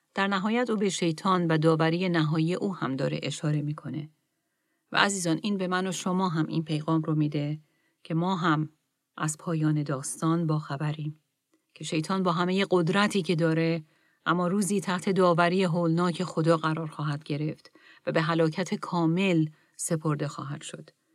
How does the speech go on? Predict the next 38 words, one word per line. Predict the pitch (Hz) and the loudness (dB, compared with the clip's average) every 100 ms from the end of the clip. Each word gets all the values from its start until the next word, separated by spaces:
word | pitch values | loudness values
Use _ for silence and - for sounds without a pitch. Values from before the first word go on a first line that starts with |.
| _ _ _ - | _ _ _ -4
و | |
این | - 208 226 | 0 4 4
خداییه | 220 196 190 226 240 233 | 2 0 2 4 6 4
که | - 202 | 2 2
ما | 196 190 | 4 4
در | 180 175 | 2 4
مسیح | 175 170 - 233 240 247 226 | 2 2 0 2 2 0 2
به | |
او | 156 165 | 2 2
ایمان | 151 147 147 | -2 0 -4
آوردیم. | 151 - 156 _ _ _ _ _ _ _ | -6 -16 -20 _ _ _ _ _ _ _
از | 170 165 | 0 4
یک | 190 190 | 4 4
سو | - | 0
او | 185 180 | 2 4
برای | 180 175 185 | 4 4 2
نجات | 175 165 185 165 | 2 4 2 2
قوم | 160 180 160 | 0 2 2
خودش | 156 233 240 - | 2 2 2 2
بیرون | 214 208 | 0 2
میاد، | 202 202 196 196 - _ - - _ | 2 2 2 0 -4 _ -20 -20 _
برای | 170 165 185 | 2 4 4
نجات | 185 165 185 - | 2 4 2 2
ماهایی | 185 170 160 190 165 | 2 2 2 0 0
که | 170 | 0
امروز | 165 165 180 160 | 2 2 2 0
قوم | - 190 180 | 2 4 4
خدا | 160 - 180 160 202 | 0 0 0 4 4
خوانده | - 226 214 214 | 4 4 4 4
می‌شیم، | 214 - 214 214 220 _ _ _ _ - | 2 2 2 2 0 _ _ _ _ -4
اما | 165 170 | -2 0
روزی | 190 208 190 190 185 | 0 0 0 0 2
مستحق | 165 156 170 170 160 165 | 2 2 -2 -2 -4 -4
خشم | - 175 165 165 | -2 -4 -2 0
و | |
داوری | 160 147 147 156 151 | 2 2 0 0 0
خدا | 147 147 151 131 | 0 -2 -2 -2
بودیم. | - - 151 | -4 -8 -10